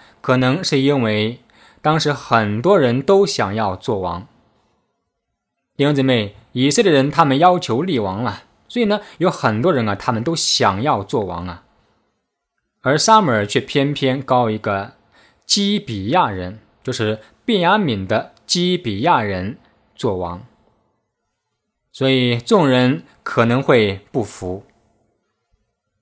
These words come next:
那么为了避免不必要的一些问题，所以撒母耳呢，就暂时的先秘密的膏扫罗做王。那么这一个时候呢，想必扫罗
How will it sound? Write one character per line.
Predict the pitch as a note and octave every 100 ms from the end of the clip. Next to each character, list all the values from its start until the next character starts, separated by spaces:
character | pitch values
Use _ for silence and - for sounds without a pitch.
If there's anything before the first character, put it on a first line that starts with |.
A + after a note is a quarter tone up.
| _
那 | B2+
么 | B2+ B2 A#2+
为 | D3+
了 | D3
避 | C#3+ F#3+
免 | B2+ A2+ A2
不 | D#3
必 | G3 E3+
要 | C#3 G#2
的 | G2 F#2 A#2 _ _ _ _
一 | A#2+
些 | C3
问 | D3+ A#2+
题， | G#2 F#2+ G2+
所 | - E3+
以 |
撒 | - F#3+
母 | D#3+
耳 | A2
呢， | G#2 A2
就 | A2+
暂 | - F#3+ A2+
时 | - G#2
的 | G2+ G2 - -
先 | D#3 D#3+
秘 | A#3 B3 D#3
密 | F#3+ C3
的 | G2+ A2+ - _
膏 | C3+ C3+
扫 | C3 - G2
罗 | G2 G#2
做 | A2+ G2
王。 | F2 F#2 _ _ _ _ _ _ _ _ _ _ _ _ _ _ _ _ _ _ _ D3
那 |
么 | D3 C#3 C3 -
这 | E3+
一 | D3+
个 | C3+
时 | B2+
候 | B2 A#2
呢， | G#2 G2+
想 | - A#2 A#2+
必 | E3+
扫 | C#3 B2+ G#2
罗 | G#2 G#2 A#2+